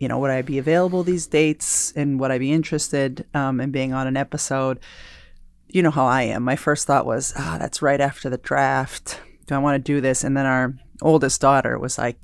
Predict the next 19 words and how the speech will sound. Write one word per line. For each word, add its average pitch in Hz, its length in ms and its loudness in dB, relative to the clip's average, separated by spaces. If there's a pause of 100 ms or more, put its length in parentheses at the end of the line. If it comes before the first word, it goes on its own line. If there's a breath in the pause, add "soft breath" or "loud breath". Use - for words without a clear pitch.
(140)
"First - 320 2
of 131 60 -4
all, 127 180 4
you 127 180 0
have - 480 4
to 151 100 2
do 117 180 -2
it. - 240 -2 (640 loud breath)
And 139 200 4
second 185 460 2
of 135 80 0
all, 123 400 4
you 147 160 2
have 151 240 4
to 151 80 0
bring 147 260 2
me 139 140 4
with 147 220 0
you." - 180 -2